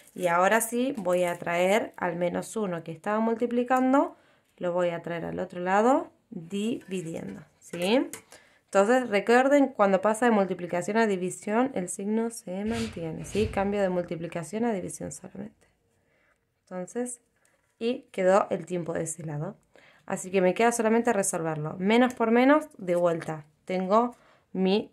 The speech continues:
tabla de signos, ¿sí? Tengo dos signos menos. Menos por menos me da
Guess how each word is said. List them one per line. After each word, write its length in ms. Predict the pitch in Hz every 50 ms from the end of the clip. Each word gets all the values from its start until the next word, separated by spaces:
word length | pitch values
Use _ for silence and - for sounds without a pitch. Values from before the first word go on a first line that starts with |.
| _
tabla 320 | - 190 185 185 190 185 175
de 80 | 175
signos, 400 | 170 - - 160 160 156 160 156
¿sí? 340 | - - 185 208 247 285 302 - - _ _ _ _ _ _ _
Tengo 260 | _ 196 190 202 208 202
dos 200 | 202 208 208 -
signos 320 | 220 208 208 196 196 190
menos. 420 | 196 175 165 156 156 156 156 - - -
Menos 300 | 214 208 208 214 220 214
por 160 | - 226 220
menos 320 | 220 233 247 254 269 247 220
me 140 | 208 190
da 340 | 196 208 233 277 311 - -